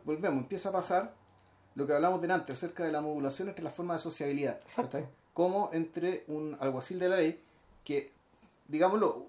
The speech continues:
Speaker 1: en, en el mundo medieval está la escala del ser, pues arriba están los turcos, después viene el boyardo,
Speaker 2: Ujú.
Speaker 1: después vienen los funcionarios del boyardo,
Speaker 2: Sí.
Speaker 1: entre que está por una parte la policía y los curas por otro, después vienen los labriegos,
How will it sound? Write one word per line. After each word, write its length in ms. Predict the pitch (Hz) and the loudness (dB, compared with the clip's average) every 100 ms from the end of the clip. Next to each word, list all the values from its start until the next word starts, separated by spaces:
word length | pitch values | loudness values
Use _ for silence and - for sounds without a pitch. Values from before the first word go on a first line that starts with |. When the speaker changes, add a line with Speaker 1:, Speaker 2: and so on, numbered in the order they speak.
| - | -12
Speaker 1:
en, 160 | 113 131 127 | -6 -4 -4
en 160 | 131 135 | -6 -4
el 120 | 143 | -2
mundo 240 | 170 190 | -2 0
medieval 320 | 185 160 170 190 | 2 4 4 2
está 220 | - 185 | 0 -2
la 80 | 175 | -2
escala 280 | - 233 | 0 0
del 100 | 226 | 2
ser, 240 | 226 269 - | 0 0 -2
pues 140 | 135 | -6
arriba 140 | 165 233 | -4 -2
están 200 | - 185 | 0 0
los 160 | 196 | 0
turcos, 360 | - 127 - 220 - _ _ _ - | -2 -2 -2 -10 -12 _ _ _ -14
después 300 | 135 190 170 | -6 -2 2
viene 140 | 165 | 2
el 60 | 160 | 4
boyardo, 520 | 214 254 151 185 - _ _ | 8 8 8 0 -8 _ _
Speaker 2:
Ujú. 220 | 165 143 151 | 2 2 4
Speaker 1:
después 300 | - 180 165 | 2 2 2
vienen 200 | 180 180 | 2 2
los 80 | |
funcionarios 380 | 156 139 185 214 | 0 -2 0 2
del 120 | 226 | 2
boyardo, 520 | 226 247 208 170 196 226 | 0 4 6 4 0 0
Speaker 2:
Sí. 100 | 160 | 2
Speaker 1:
entre 220 | 175 151 | 2 0
que 60 | |
está 200 | 139 180 | -2 -2
por 100 | 160 | 0
una 100 | 160 | 2
parte 140 | 175 165 | 0 0
la 60 | |
policía 440 | 147 143 - 208 208 | -2 -2 -2 2 2
y 20 | |
los 100 | 170 | 2
curas 260 | - 208 202 | 0 0 2
por 180 | 233 180 | 4 6
otro, 240 | 147 - - - - - | 4 2 -12 -20 -20 -6
después 320 | 135 - 196 | -4 2 4
vienen 220 | 170 196 160 | 4 4 4
los 100 | 139 | 4
labriegos, 520 | 143 175 277 196 233 | 4 6 6 6 4